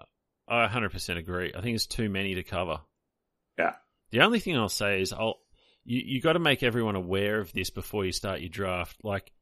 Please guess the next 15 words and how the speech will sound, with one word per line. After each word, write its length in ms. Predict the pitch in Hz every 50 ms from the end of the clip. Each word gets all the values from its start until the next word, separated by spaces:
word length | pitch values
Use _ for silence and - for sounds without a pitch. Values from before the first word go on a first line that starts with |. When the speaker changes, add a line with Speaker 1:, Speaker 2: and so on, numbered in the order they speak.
| _ _ -
Speaker 1:
there's, 420 | - 123 127 127 123 120 107 - - _ _ _ _ _ _ _ _ _ _ -
I 60 | - 104
think, 200 | - 123 104 -
four 320 | - - 110 110 117 123
of 60 | 117
the 60 | 104
top 240 | 92 - - 104 - -
five 300 | - 104 98 92 87 85
rucks, 420 | 92 92 107 123 - - - - -
or 280 | - 101 101 101 101 - -
there's 160 | - 110 107 98
a 60 | 107
lot 220 | 101 104 104 110
of 100 | 113 98
rucks 520 | 92 101 101 90 87 107 - - - -